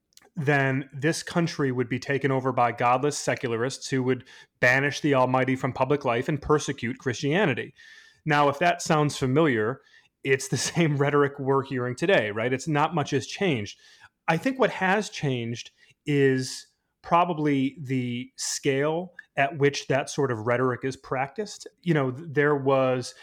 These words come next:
a-, and, and frankly, let me be even more blunt about that point. I think back in the seventies and into the early eighties with the rise of Jerry Falwell Senior and the Moral Majority, a lot of the people peddling that rhetoric back then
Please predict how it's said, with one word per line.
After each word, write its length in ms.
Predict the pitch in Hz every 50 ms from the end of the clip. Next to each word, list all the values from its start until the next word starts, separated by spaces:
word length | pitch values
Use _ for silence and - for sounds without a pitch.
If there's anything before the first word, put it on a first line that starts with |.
| - -
a-, 40 | 175
and, 340 | 170 175 165 175 175 170 180
and 160 | 175 175 160
frankly, 520 | - - 208 220 233 - 156 139 127 120 123
let 120 | 139 147
me 120 | 151 147 135
be 160 | 127 139 131 139 151
even 160 | 143 135 127
more 400 | 123 127 131 127 123 120 117 - - 349 302 269 233 202 196 185
blunt 420 | 143 131 123 131 147 143 123 113 -
about 360 | - 151 113 120 113 110 -
that 200 | 123 120 - -
point. 280 | - - 139 120 117 117 _ _ _ _ _ - - _ -
I 120 | - 196 220
think 400 | - - 220 196 175 - - -
back 280 | 156 160 214 226 -
in 80 | 185 156
the 80 | 135
seventies 580 | 123 - - 139 123 117 117 117 120 123 127 139
and 140 | 139 127 135 -
into 200 | 160 156 147 139
the 140 | 131 127
early 360 | 131 139 139 139 127 123 117 113
eighties 320 | 113 117 117 120 117 -
with 100 | 135 127
the 100 | - 127
rise 380 | 113 113 110 110 113 117 107 120
of 160 | 110 104 - _ - _
Jerry 240 | - - 135 127 120
Falwell 540 | 107 - - 120 110 110 113 120 117 110 110
Senior 400 | - - 135 120 117 117 113 113
and 100 | 117 117
the 60 | 117
Moral 220 | 113 117 117 117 117
Majority, 520 | 113 104 - 123 120 117 120 117 113 113 _ - - - - _ -
a 80 | - 170
lot 260 | 147 170 214 277 294
of 80 | 262 196
the 80 | 175
people 400 | 175 - 185 175 175 156 139 - -
peddling 500 | - - 165 165 170 143 131 123 120 117
that 180 | 123 127 127 -
rhetoric 560 | 151 120 123 120 123 139 160 165 - - -
back 260 | - 165 165 170 -
then 280 | - 180 170 170 175